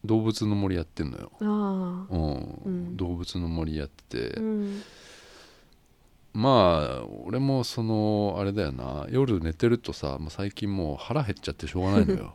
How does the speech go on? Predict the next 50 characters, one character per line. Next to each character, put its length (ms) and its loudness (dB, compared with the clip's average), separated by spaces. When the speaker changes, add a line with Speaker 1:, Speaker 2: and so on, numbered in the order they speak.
Speaker 2:
<laughs> 240 -20
Speaker 1:
う 40 -2
ん。 40 0
Speaker 2:
う 920 0
ん。 20 -6
Speaker 1:
あ 80 -2
の、 760 -2
異 180 2
常 500 8
な 100 8
ぐ 80 6
ら 80 6
い 40 -4
腹 220 0
減 120 2
ん 40 0
だ 80 -2
け 100 -4
ど、 300 -4
Speaker 2:
う 340 2
ん。 240 -8
Speaker 1:
二、 160 0
三 280 4
回 140 6
繰 160 0
り 80 2
返 180 6
す 100 -4
の 80 0
よ、 60 -4
腹 280 2
減 180 -2
ん 140 -6
の 60 -8
が。 160 -8
Speaker 2:
う 300 2
ん。 140 -4
Speaker 1:
そ 140 0
れ 100 6
で 300 8
朝 240 4
迎 340 2
え 60 2
ん 40 0
だ 100 2
け 60 -4
ど 120 -6
さ、 320 -6
Speaker 2:
う 60 -8
ん。 260 -4